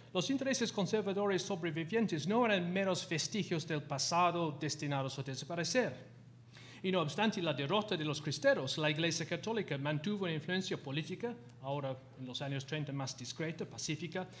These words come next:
y forjó alianzas con políticos regionales, como hizo Cedillo en San Luis o la facción verde en Guanajuato. Por supuesto, los Altos de Jalisco y las ciudades pajenses como León permanecieron políticamente católicos, cristeros,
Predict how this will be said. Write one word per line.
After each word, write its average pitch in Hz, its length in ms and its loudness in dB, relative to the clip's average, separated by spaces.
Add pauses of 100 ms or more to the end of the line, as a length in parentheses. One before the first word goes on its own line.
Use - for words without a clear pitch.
(160)
y 208 120 0
forjó 220 500 0
alianzas 160 540 2
con 143 180 -2
políticos 156 560 -4
regionales, 151 840 -2 (880)
como 131 320 -6
hizo 139 320 -4
Cedillo 139 520 -2
en 131 100 -4
San 131 260 -4
Luis 147 400 0
o - 80 -10
la 117 120 -10
facción 143 560 -4
verde 131 360 -2
en 135 60 -4
Guanajuato. 139 640 -2 (840)
Por 147 120 0
supuesto, 196 460 0
los 160 120 2
Altos 165 300 0
de 156 120 -4
Jalisco 190 540 0
y 147 60 0
las 131 160 -2
ciudades 151 480 0
pajenses 170 560 -2
como 139 220 -4
León 160 340 2 (220)
permanecieron 214 640 2
políticamente 165 540 -2
católicos, 208 760 -2 (240)
cristeros, 180 680 2